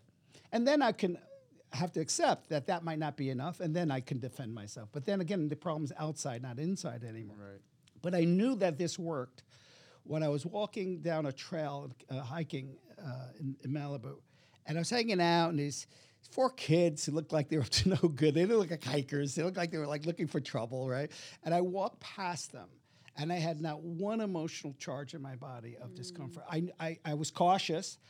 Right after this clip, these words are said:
Speaker 1: I was ready. I was, uh, aware, but I was present. I wasn't filled with stre-, uh, uh, extraneous or superfluous stress hormones.
Speaker 2: Mm.
Speaker 1: They would have showed up if I needed them, so I didn't, I didn't have to hold them. And that's what I realized the power, uh, well,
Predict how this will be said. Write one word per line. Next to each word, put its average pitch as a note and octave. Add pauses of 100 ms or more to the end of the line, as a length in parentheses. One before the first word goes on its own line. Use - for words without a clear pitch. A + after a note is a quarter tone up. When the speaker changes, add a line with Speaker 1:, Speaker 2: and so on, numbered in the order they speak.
(160)
Speaker 1:
I D3
was C3+
ready. E3 (460)
I C#3+
was, C#3
uh, C#3+ (220)
aware, D3+
but D3+
I C#3+
was D3
present. - (440)
I D3
wasn't E3+
filled E3
with C#3+
stre-, - (120)
uh, - (260)
uh, D3
extraneous D3+
or C#3+
superfluous C3+
stress -
hormones. B2+
Speaker 2:
Mm. G#2
Speaker 1:
They D#3+
would E3
have D#3+
showed E3+
up E3
if C3+
I C#3
needed D3+
them, G#2+
so -
I B2
didn't, C3+
I C3+
didn't C3+
have C3
to -
hold A#2
them. G2 (1000)
And D3
that's D#3+
what E3
I D#3
realized D3+
the C#3+
power, E3+
uh, C3+
well, C#3+